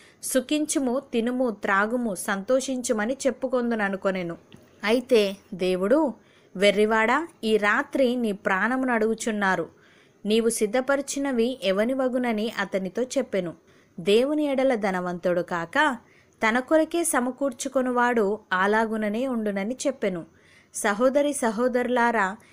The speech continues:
ధనవంతులగుటకు అపేక్షించువారు శోధనలోను, ఉరిలోను, అవివేక యుక్తములను, హానికరములునైన అనేక దురాశలలోను పడుదురు. అట్టివి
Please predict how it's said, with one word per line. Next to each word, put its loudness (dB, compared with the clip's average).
ధనవంతులగుటకు 2
అపేక్షించువారు 0
శోధనలోను, 2
ఉరిలోను, 2
అవివేక 2
యుక్తములను, 0
హానికరములునైన 2
అనేక 4
దురాశలలోను 4
పడుదురు. 2
అట్టివి 0